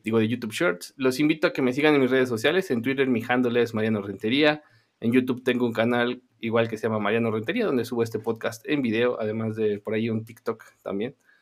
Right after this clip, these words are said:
Este, no olviden que si les gusta el podcast, califíquenlo en su plataforma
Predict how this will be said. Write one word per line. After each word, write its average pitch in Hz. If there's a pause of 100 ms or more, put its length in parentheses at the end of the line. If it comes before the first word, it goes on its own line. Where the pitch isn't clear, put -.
(260)
Este, 110
no 143
olviden 175
que 147
si 139
les 123
gusta 139
el 131
podcast, 156
califíquenlo 151
en 131
su 123
plataforma 131